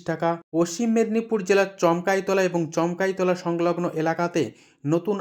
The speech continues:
আলুর দাম চলছে মাঠে চাষি ভাইদের জন্য চারশো পঁচিশ টাকা হায়েস্ট কোয়ালিটি এবং হালকা কোয়ালিটি চারশো টাকা পর্যন্তই লক্ষ্য করা যাচ্ছে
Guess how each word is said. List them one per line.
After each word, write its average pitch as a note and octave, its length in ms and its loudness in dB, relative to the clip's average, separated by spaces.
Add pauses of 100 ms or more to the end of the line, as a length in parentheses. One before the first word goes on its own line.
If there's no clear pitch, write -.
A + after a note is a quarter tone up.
আলুর D#3+ 320 2
দাম D#3 240 0
চলছে D3+ 300 -2 (140)
মাঠে D#3 320 -2
চাষি D#3+ 340 -4
ভাইদের D#3 400 -2
জন্য D3+ 200 -2 (120)
চারশো D3+ 320 -4
পঁচিশ C#3+ 460 -8
টাকা E3+ 240 0 (360)
হায়েস্ট E3+ 380 0
কোয়ালিটি D#3+ 440 2 (340)
এবং C#3+ 220 0 (380)
হালকা E3+ 300 0
কোয়ালিটি D3+ 440 2
চারশো D#3 320 0
টাকা D3 260 0
পর্যন্তই D3 520 0
লক্ষ্য D3 280 0
করা C#3 220 0
যাচ্ছে C3+ 300 0